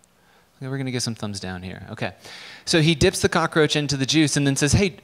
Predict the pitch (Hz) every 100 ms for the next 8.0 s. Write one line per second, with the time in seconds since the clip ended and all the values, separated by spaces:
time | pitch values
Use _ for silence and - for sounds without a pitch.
0 | - 123 - 175 185 143 120 - 135 120
1 | 117 147 139 - 98 131 127 - 117 131
2 | 131 123 147 _ - - - 123 113 110
3 | 110 - - - - - _ _ _ -
4 | 143 127 127 143 156 170 156 156 135 -
5 | 156 151 139 135 127 147 139 - 123 117
6 | 120 110 95 - - 110 107 95 95 95
7 | 87 - - - 135 123 - 135 120 110